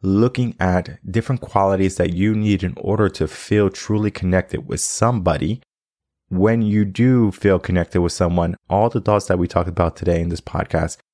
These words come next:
are going to be coming up, are going to be things you're gonna be thinking about, and they're gonna be things that you need to be aware of. And so I always encourage everyone, if you're looking for true love,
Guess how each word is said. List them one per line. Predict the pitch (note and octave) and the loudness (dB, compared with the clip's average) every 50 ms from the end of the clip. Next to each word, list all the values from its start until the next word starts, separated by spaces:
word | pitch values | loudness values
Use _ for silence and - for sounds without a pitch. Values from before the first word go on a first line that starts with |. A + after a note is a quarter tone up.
| _ _ - | _ _ -2
are | F#2 F#2 F2+ F#2 F#2 | 0 2 2 2 2
going | F2+ F#2 F#2 F#2 F2+ | 0 0 0 0 0
to | E2+ | -2
be | E2 E2+ E2+ | -2 -2 -4
coming | - - F#2+ E2+ F2 F2 E2+ | -2 -2 -2 -2 0 -2 -2
up, | E2+ F2 F2 E2+ - _ _ _ _ _ _ | 0 -2 -2 -2 -4 _ _ _ _ _ _
are | - F#2 F#2 F#2+ | 0 0 0 2
going | F#2 F2+ F#2+ | 2 0 0
to | F#2 | 0
be | F2 G2 F#2 | 0 -2 -2
things | E2+ - F#2 F2+ F2 E2 - | -2 -2 -2 -2 -2 -4 -4
you're | F2+ | -4
gonna | E2+ F2+ E2 | -2 -2 -2
be | E2 E2+ | -2 -4
thinking | - - F2 E2 F2+ F2+ | -4 -4 -6 -4 -4 -2
about, | F2 F2 E2+ D#2+ - - | 0 0 0 -2 -4 -4
and | - G2 F#2+ | -4 0 0
they're | F#2+ F#2 | 0 0
gonna | F#2+ F#2 E2+ | 0 -2 0
be | E2+ F2+ | 0 -4
things | D#2+ - F2 E2+ F2 E2 - | -4 -2 -4 -2 -2 -2 -2
that | E2+ | -2
you | E2+ E2 | -2 -2
need | E2+ E2+ E2 | -2 -2 -4
to | D#2+ | -2
be | - E2+ | -2 -2
aware | E2 E2+ E2+ E2+ E2 D#2 | -2 -2 -2 -2 -2 0
of. | - E2 F2 - - _ _ _ _ _ _ | 0 -2 -4 -6 -10 _ _ _ _ _ _
And | G2+ F#2+ F#2 | -2 -2 -2
so | - - - F#2+ F2+ F2+ F2+ - - | -2 0 2 2 4 4 2 2 0
I | F#2+ F#2 F#2 - | 0 0 0 0
always | - G2 G2+ G2 F#2+ F#2+ | 0 0 2 2 0 -2
encourage | G2+ F#2+ - F#2+ F#2 F#2 F#2 F2+ | -6 -6 -2 0 0 0 2 0
everyone, | F#2 F2 F2+ F2+ F2+ F#2 F#2 F#2 F#2 F#2 _ _ _ _ _ - | -2 0 0 0 0 0 0 -2 -2 -6 _ _ _ _ _ -10
if | F#2 - | -4 0
you're | F#2 F2 | 0 2
looking | F2 F#2 G2 - - G2+ | 2 2 0 0 -4 -8
for | F2+ - - G2 F#2 F#2 F#2 F#2 F#2 F#2 F#2 | -8 -2 0 2 2 4 4 4 2 0 -2
true | - - - G#2 G2+ | -6 -4 -2 0 2
love, | F#2+ F#2 F#2 F#2 F#2+ F#2+ F2+ | 2 4 4 4 4 2 0